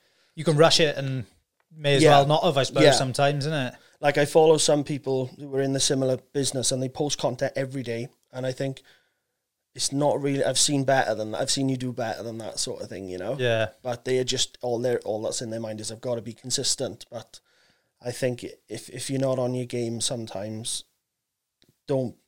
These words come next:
Speaker 2: don't put things out too often, I'd
Speaker 1: Yeah.
Speaker 2: say.
Speaker 1: I, I agree with that. Like, 'cause I can see it, you can see it with some people, it happens, and
Speaker 2: Yeah.
Speaker 1: people,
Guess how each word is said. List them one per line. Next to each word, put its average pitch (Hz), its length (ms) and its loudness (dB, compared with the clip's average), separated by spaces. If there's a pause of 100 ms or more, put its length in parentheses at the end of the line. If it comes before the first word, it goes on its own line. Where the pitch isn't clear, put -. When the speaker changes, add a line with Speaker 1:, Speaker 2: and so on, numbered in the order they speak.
Speaker 2:
don't 131 220 -2
put - 180 -4
things 123 280 -4
out 117 180 -4
too 131 200 -4
often, 127 500 -6 (400)
I'd - 60 -12
Speaker 1:
Yeah. 117 80 -4
Speaker 2:
say. 117 320 -2 (720)
Speaker 1:
I, 180 120 0
I 175 160 2
agree 151 260 2
with 127 80 4
that. 127 220 2 (140)
Like, 151 220 -2 (260)
'cause 139 200 2
I 135 100 4
can 131 160 -4
see 160 240 4
it, 151 100 0
you 160 100 -6
can - 80 -2
see 160 220 4
it 151 100 -2
with 147 80 -2
some 147 220 4
people, 147 440 -2
it 156 80 -4
happens, 143 420 0
and 135 180 -4 (160)
Speaker 2:
Yeah. 117 240 -2 (1160)
Speaker 1:
people, 175 500 -2